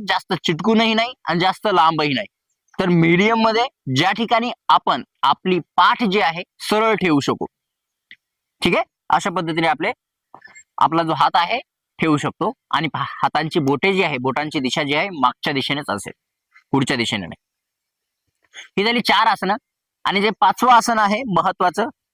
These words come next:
ते म्हणजे शवासन. शवासन करण्यासाठी जे आहे, तुम्ही डायरेक्ट झोपू शकता किंवा मी बसून सांगतोय फक्त.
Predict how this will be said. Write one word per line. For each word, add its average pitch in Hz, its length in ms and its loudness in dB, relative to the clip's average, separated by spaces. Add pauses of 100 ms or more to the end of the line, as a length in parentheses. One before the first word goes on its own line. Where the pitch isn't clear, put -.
(120)
ते 226 100 2
म्हणजे 190 340 2 (1300)
शवासन. 156 520 2 (920)
शवासन 233 560 2
करण्यासाठी 208 600 2
जे 175 80 2
आहे, 185 200 0 (1700)
तुम्ही 196 160 4
डायरेक्ट 196 260 0
झोपू 180 300 0
शकता 180 320 -2 (200)
किंवा 165 160 4
मी 180 120 0
बसून 175 300 -2
सांगतोय 165 340 -2
फक्त. 165 220 -6